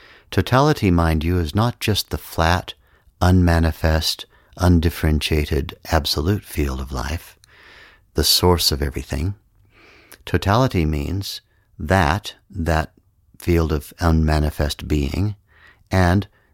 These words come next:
all the entire field of manifest being as well.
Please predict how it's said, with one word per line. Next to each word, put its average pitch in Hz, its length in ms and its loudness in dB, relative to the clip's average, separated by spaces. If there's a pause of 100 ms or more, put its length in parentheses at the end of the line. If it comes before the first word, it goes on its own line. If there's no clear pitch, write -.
(300)
all 95 340 4
the 87 160 0
entire 95 560 2
field 82 300 -2
of 76 100 -4 (140)
manifest 80 720 0
being 65 360 -4
as 67 160 -6
well. 87 420 -2